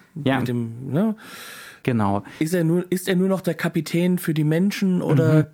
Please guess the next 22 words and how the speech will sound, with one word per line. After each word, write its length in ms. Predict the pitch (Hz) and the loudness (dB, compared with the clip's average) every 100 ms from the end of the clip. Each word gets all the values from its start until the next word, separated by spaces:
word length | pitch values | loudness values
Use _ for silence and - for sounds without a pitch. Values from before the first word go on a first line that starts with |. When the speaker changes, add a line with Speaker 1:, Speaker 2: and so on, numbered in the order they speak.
| _ | _
Speaker 2:
darf 220 | 156 156 | -4 -2
er 60 | 165 | 0
nicht 240 | 156 151 | 0 0
auch 180 | 160 143 | -4 -4
wieder 280 | 160 156 147 | -2 0 0
einfach 200 | 151 151 | -2 -2
mal 140 | 147 | -2
Matrose 540 | 143 139 - 147 127 113 | 0 -2 -4 -4 -4 -4
sein? 300 | 117 107 110 | -6 -10 -2
Speaker 1:
Genau, 320 | 123 113 95 - | 0 0 -2 -6
ja. 220 | 107 113 135 - - - - | -2 -2 -2 -8 -18 -18 -4
Ähm, 420 | 113 113 110 107 - _ _ _ _ _ _ | 0 2 2 0 -4 _ _ _ _ _ _
aber, 340 | 113 113 110 - | -2 0 -2 -4
also 240 | - 110 | -6 -4
es 140 | 107 98 | -6 -8
ist, 160 | - | -8
äh, 160 | - 50 - | -6 -8 -8
also 220 | - 110 107 | -8 -6 -4
mich 200 | 107 120 | -4 -4
hat 120 | - | -6
die 80 | 104 | -8
f-, 340 | - - - | -10 -20 -20